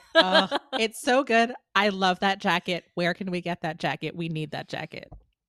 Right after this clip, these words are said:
Speaker 1: It's just, uh, it's,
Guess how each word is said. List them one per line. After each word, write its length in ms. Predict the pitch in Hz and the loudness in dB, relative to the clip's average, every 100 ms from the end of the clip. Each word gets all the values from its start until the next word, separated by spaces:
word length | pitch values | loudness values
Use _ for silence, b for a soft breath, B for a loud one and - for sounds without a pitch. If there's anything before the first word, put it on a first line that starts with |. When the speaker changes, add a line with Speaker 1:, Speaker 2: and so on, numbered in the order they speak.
| _ _ _ _ _ _ _ - - | _ _ _ _ _ _ _ -12 -4
Speaker 1:
It's 200 | 254 - | -4 -4
just, 200 | 440 - | -10 -12
uh, 160 | - B B B B B B _ 294 | -12 B B B B B B _ -10
it's, 200 | - | -8